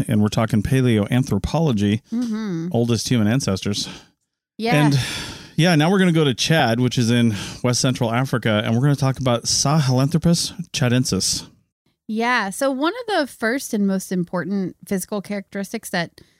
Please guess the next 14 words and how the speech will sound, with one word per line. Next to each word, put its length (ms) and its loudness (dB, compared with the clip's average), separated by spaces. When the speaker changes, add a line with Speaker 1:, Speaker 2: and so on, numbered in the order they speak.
Speaker 2:
that 140 -4
puts 200 0
a 60 -2
species 640 -2
in 220 4
the 80 6
human 280 0
line 300 -2
is 140 -2
the 120 -4
ability 300 -4
to 80 -6
walk 160 -8
upright. 320 -12